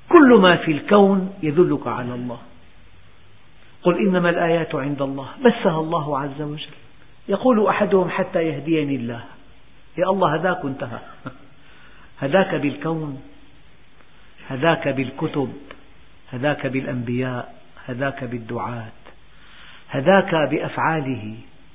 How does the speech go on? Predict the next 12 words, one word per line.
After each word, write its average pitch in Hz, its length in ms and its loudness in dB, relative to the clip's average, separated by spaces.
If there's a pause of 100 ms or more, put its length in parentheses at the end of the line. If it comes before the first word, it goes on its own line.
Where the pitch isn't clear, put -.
هداك 139 360 -2
بأقواله، 123 880 -8 (580)
هداك 185 460 4 (160)
بالمصائب، 139 720 -6 (600)
هداك 165 440 2
بالمواعظ. 143 800 0 (1080)
واتقوا 180 480 2
الله، 180 360 -4 (1200)
لم 240 220 8
لا 185 340 8
تتقوه 170 560 2 (1120)
ويعلمكم 135 920 -2